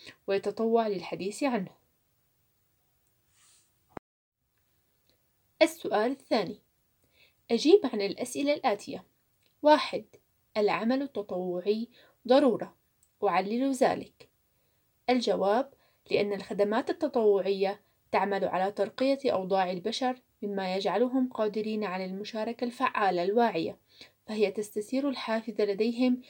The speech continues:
للمشاركة أو لتأهيل أنفسهم، بل والعمل على تأهيل الآخرين. اثنين، وضح وظائف العمل التطوعي مستعيناً بالأمثلة. الجواب:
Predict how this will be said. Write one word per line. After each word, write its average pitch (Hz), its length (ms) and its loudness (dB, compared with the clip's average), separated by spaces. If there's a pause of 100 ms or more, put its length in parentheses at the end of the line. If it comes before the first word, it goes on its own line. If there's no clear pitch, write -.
(280)
للمشاركة 226 720 0
أو 202 200 0
لتأهيل 196 520 -4
أنفسهم، 226 720 -4 (340)
بل 196 180 4
والعمل 180 480 0
على 170 260 -2
تأهيل 196 400 -4
الآخرين. 247 600 -2 (1000)
اثنين، 302 380 2 (580)
وضح 202 380 -2
وظائف 214 600 0
العمل 214 320 0
التطوعي 202 800 -2 (360)
مستعيناً 196 580 -2
بالأمثلة. 226 640 -2 (1000)
الجواب: 202 580 2